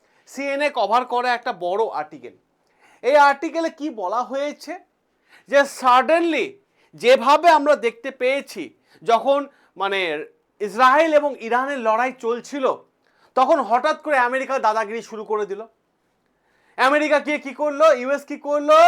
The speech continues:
যে ইরানের ওপর আক্রমণ করে দিল। এমনটাই কিন্তু হতে চলেছে ভেনেজুয়েলা মাটিতে, ভেনেজুয়েলাকে আক্রমণ করতে চলেছে সেটাকে ইউএস।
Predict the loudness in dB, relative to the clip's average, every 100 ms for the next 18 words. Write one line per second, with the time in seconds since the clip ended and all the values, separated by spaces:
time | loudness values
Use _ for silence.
0 | 6 0 _ _ -10 2 2 2 -2 _
1 | -2 2 2 2 0 -2 -4 -6 -8 -2
2 | -2 -2 -8 -14 _ _ _ _ _ -6
3 | 2 2 2 0 -2 -4 2 4 4 0
4 | -4 -12 -10 -8 -8 -10 -10 -10 -10 -12
5 | -12 -10 -6 -6 -6 -4 -4 -6 -8 -10
6 | -10 -12 -16 -16 -18 _ _ -8 -6 -4
7 | -2 -2 -4 -4 -4 -6 -8 -6 -6 -8
8 | -12 -12 -10 -10 -8 -10 -10 _ _ _
9 | _ _ _ _ _ -10 -8 -4 -4 -4
10 | -8 -12 -12 _